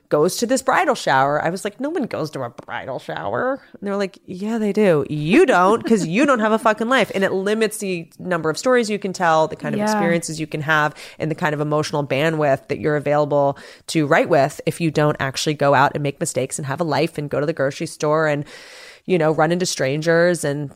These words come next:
Speaker 1: fight with homeless people or whatever it is, you know, you can't, you're
Speaker 2: Wow.
Speaker 1: limited in your ability as an artist if you don't have a life, which is so hard for me 'cause I tend to hide behind work and I'm working, but I'm in front of my computer and I just have to work all
Speaker 2: You're
Speaker 1: the
Speaker 2: like,
Speaker 1: time.
Speaker 2: "No, no, I'm working. This is why I'm not doing something else."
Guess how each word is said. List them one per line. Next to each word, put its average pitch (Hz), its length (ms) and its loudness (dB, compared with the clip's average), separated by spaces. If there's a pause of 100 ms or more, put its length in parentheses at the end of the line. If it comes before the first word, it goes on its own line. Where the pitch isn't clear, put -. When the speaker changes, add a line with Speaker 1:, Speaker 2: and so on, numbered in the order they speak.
(120)
Speaker 1:
fight 143 180 0
with 175 100 -2
homeless 156 340 -4
people 165 320 -4
or 180 160 2
whatever 165 680 0
it 147 100 0
is, - 560 -2 (100)
you 170 140 -2
know, 151 240 -2
you 160 180 -8
can't, 202 280 -6
you're 180 140 4
Speaker 2:
Wow. 180 60 4
Speaker 1:
limited 165 360 4
in 143 120 -4
your 139 120 -4
ability 135 360 -2
as - 140 -6
an 127 60 -10
artist 151 320 -10
if - 120 -8
you 147 60 -4
don't 139 140 -6
have 135 120 -4
a 143 40 -2
life, 139 260 0
which 170 160 2
is 185 100 2
so 175 220 4
hard 147 240 0
for 147 120 -12
me 143 120 -8
'cause 139 200 -10
I 139 100 0
tend 139 280 -6
to 143 60 -2
hide 131 560 0
behind 143 380 -4
work 139 340 -4
and 143 240 -4
I'm 202 100 2
working, 226 400 0
but 165 100 2
I'm 180 160 0
in 190 80 -6
front 226 140 -2
of 233 40 -4
my 233 100 -4
computer 202 520 0
and 143 280 -2
I 151 80 0
just - 260 -8
have - 180 -4
to 202 80 0
work 226 260 -8
all - 80 0
Speaker 2:
You're 302 80 2
Speaker 1:
the 311 40 2
Speaker 2:
like, 311 80 -2
Speaker 1:
time. - 80 -4
Speaker 2:
"No, 349 80 2
no, 370 120 4
I'm 349 160 2
working. 339 380 0
This 240 160 -4
is 262 100 -10
why 285 160 0
I'm 269 100 0
not 254 200 -2
doing 226 220 0
something 196 340 -6
else." 208 160 -10